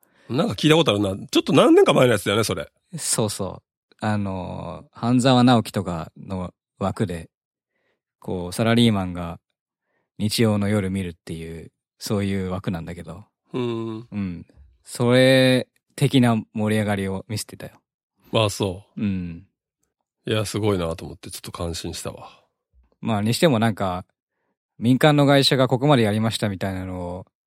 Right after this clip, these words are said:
Speaker 2: どうだろうね。堀江さんがやったからね。あの、テレビ局がこれからどうやって取り上げるのかっていうのが面白いんだけど。
Speaker 1: <laughs> 今更ね。
Speaker 2: 一応ね、敵だったからさ。
Speaker 1: どの面下げてって感じだよね、ほんとね。
Speaker 2: 難しいよね。うん。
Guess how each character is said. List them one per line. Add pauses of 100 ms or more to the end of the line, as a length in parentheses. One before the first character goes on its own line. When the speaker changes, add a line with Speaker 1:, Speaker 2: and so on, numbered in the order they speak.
(580)
Speaker 2:
ど
う
だ
ろ
う
ね。 (520)
堀
江
さ
ん
が
や
っ
た
か
ら
ね。 (200)
あ
の、
テ
レ
ビ
局
が
こ
れ
か
ら
ど
う
や
っ
て (300)
取
り
上
げ
る
の
か
っ
て
い
う
の
が
面
白
い
ん
だ
け
ど。 (380)
Speaker 1:
<laughs>
今
更
ね。
Speaker 2:
一
応
ね、 (460)
敵
だ
っ
た
か
ら
さ。
Speaker 1:
ど
の
面
下
げ
て
っ
て
感
じ
だ
よ
ね、
ほ
ん
と
ね。
Speaker 2:
難
し
い
よ
ね。
う
ん。